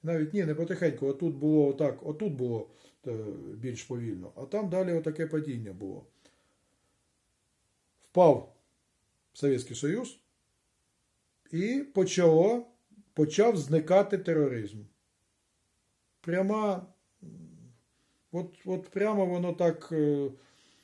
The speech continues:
така взаємодія Совєтського Союзу і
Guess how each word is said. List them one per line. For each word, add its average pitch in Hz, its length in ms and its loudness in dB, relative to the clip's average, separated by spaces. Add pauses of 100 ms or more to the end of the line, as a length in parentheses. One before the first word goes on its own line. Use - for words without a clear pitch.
(1080)
така 147 240 2
взаємодія 131 720 2 (280)
Совєтського 131 480 -4
Союзу 156 420 0
і 160 120 -2